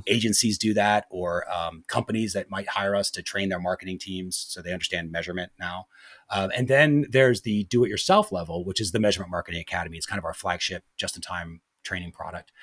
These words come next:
But we have all the courses back there. And so strategy courses, and then, of course, how to use Google Analytics and set it up, and how to use Tag Manager, the basics, the beyond basics of Tag Manager. Same thing with Data Studio.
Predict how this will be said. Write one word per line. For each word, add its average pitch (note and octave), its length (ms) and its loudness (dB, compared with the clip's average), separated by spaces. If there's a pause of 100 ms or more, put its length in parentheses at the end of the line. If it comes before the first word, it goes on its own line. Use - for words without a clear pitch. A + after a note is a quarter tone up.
(160)
But C#3+ 60 -2
we D3 60 6
have C#3 120 4
all C#3+ 320 10
the C#3 80 8
courses A#2 340 2
back G#2 220 0
there. G#2 160 0
And G2 80 0
so F2+ 160 -4
strategy D#3+ 440 4
courses, C3+ 540 4 (300)
and A2 120 4
then, A2 60 4
of - 120 4
course, D3 420 6 (160)
how B2 160 4
to A#2+ 60 10
use A#2+ 160 8
Google A2 200 4
Analytics F#2 520 0
and E2+ 100 -2
set G2+ 220 2
it F#2 80 0
up, F2 200 -2
and E2+ 300 -8
how - 80 -2
to A#2+ 80 2
use A#2+ 120 2
Tag A2+ 240 2
Manager, F#2 300 -4
the E2+ 60 -10
basics, B2 460 2
the - 60 -16
beyond C3 340 2
basics A2+ 340 2
of G2 80 -10
Tag F2+ 240 -2
Manager. E2+ 340 -6
Same C3 200 0
thing B2 160 2
with G#2+ 120 -2
Data G#2 240 0
Studio. D#2 540 -4